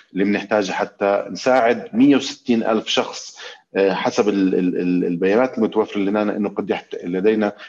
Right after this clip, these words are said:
إنه قد يكونوا بحاجة لمساعدة. لغاية اليوم الأرقام already عم بتزيد. يعني كبرنامج أغذية العالمي لغاية اليوم صرنا واصلين لتقريبا تسعين ألف شخص تضرروا،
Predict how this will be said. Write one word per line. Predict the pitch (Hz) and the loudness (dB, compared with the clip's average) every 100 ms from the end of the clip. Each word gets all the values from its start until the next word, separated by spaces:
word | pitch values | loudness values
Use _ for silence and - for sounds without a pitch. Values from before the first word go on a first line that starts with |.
| - | -8
إنه | 95 107 | -4 -2
قد | 110 104 | 0 -2
يكونوا | - 113 101 | -2 0 0
بحاجة | 95 98 101 95 | 2 0 2 2
لمساعدة. | 95 92 90 87 92 82 76 80 - - - | 2 2 2 0 -2 -4 -4 -10 -20 -20 -8
لغاية | 95 104 135 135 | -2 2 2 2
اليوم | 127 113 120 117 120 | 2 4 4 2 -2
الأرقام | 101 95 104 101 110 110 107 | -4 0 0 0 0 0 0
already | - 123 117 | 0 2 4
عم | 104 92 | 2 2
بتزيد. | 90 90 98 95 | -4 -2 -2 0
يعني | 92 90 | 0 0
كبرنامج | 87 98 101 117 110 107 | -2 0 0 0 0 -2
أغذية | 101 104 | 0 2
العالمي | 98 107 107 107 - - - - | 2 2 0 -2 -4 -12 -18 -8
لغاية | - 104 113 | 0 0 0
اليوم | - 107 104 | 0 0 0
صرنا | - 104 | -2 0
واصلين | 101 101 - 104 | 0 0 0 0
لتقريبا | 98 98 95 107 101 101 101 _ | 0 0 0 0 0 -2 -4 _
تسعين | - - 117 131 | -10 -2 2 4
ألف | 117 107 | 2 -2
شخص | - 123 - - | 0 -2 -2 -8
تضرروا، | 92 101 107 113 147 | -2 2 4 4 2